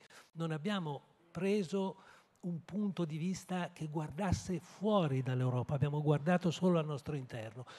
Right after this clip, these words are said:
Secondo me questo è stato un errore gravissimo che stiamo pagando in questo momento quando la geopolitica è tornata al cuore delle relazioni internazionali,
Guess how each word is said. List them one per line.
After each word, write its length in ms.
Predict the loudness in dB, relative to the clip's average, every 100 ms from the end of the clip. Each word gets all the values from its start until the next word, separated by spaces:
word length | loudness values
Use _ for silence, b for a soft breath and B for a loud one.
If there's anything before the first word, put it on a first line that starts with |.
| B
Secondo 300 | -6 -2 2
me 100 | 4
questo 260 | 2 0 -2
è 60 |
stato 300 | -2 -4 -2
un 80 | -2
errore 280 | 0 0 0
gravissimo 640 | -2 0 2 0 2 0
che 140 | 0 -4
stiamo 360 | 0 0 0
pagando 420 | -2 -2 -2 -2
in 80 | -2
questo 320 | -2 -2 -2
momento 800 | -2 0 0 0 0 -4 -6 -20 _
quando 500 | 0 2 2 0 -4
la 140 | -4
geopolitica 880 | -4 -2 0 0 0 -4 -4 -2 -2
è 160 | -6
tornata 520 | -6 -6 -6 -6 -6 -4
al 240 | -4 -4
cuore 460 | -2 0 2 0 -4
delle 240 | -4 -6
relazioni 540 | -6 -8 -10 -8 -8 -8
internazionali, 800 | -8 -8 -8 -6 -6 -4 -6